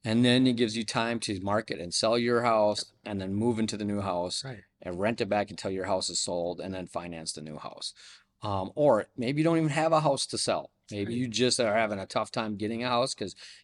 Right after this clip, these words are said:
Speaker 1: every house, you're doing these turnkey homes that are beautiful and you're just having a
Speaker 2: They're up for a
Speaker 1: struggle.
Speaker 2: day, they're gone in two.
Speaker 1: Right. There's ten offers on it. Well, Nav Cash wins at about sixty-two percent of the time.
Speaker 2: Yep.
Speaker 1: So, you know, again, cash, cash is king.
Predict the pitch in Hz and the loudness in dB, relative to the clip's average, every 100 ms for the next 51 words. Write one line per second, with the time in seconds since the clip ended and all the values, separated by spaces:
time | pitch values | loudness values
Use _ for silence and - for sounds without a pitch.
0 | _ - 120 120 113 117 110 104 - 110 | _ -2 0 2 2 2 2 2 0 -4
1 | 107 117 117 104 - - 123 113 - 107 | 2 2 4 2 -2 -2 0 -2 -2 -2
2 | 104 104 104 95 90 87 123 123 117 120 | 0 -2 -4 -6 -6 -2 2 2 2 2
3 | 104 98 95 98 95 110 98 107 127 120 | 2 2 -2 -4 -2 -2 0 4 4 6
4 | 135 123 143 135 131 123 117 127 127 113 | 6 6 6 6 6 4 4 4 4 0
5 | 107 - 127 107 131 120 87 90 98 - | -2 0 0 2 4 4 4 -2 -8 -2
6 | 131 120 123 131 120 120 120 - 127 98 | 0 2 2 2 0 0 0 -4 -4 -2
7 | 92 - 131 113 117 127 110 - 113 107 | -4 -6 -2 -2 0 0 0 0 -2 -2
8 | 104 98 95 80 - - 107 - 101 95 | -2 -2 -2 -2 -4 -6 -8 -6 -6 -6
9 | - 95 85 78 80 60 _ _ 120 120 | -6 -6 -8 -10 -12 -12 _ _ -10 0
10 | 104 98 95 _ _ _ _ - 135 147 | 2 2 0 _ _ _ _ -8 -6 -4
11 | 107 117 147 92 87 - - 104 113 - | -4 -2 0 0 -6 -10 -8 -4 0 0
12 | - _ _ _ _ _ _ - 107 110 | -2 _ _ _ _ _ _ -2 0 0
13 | 104 - 120 | -2 -2 -2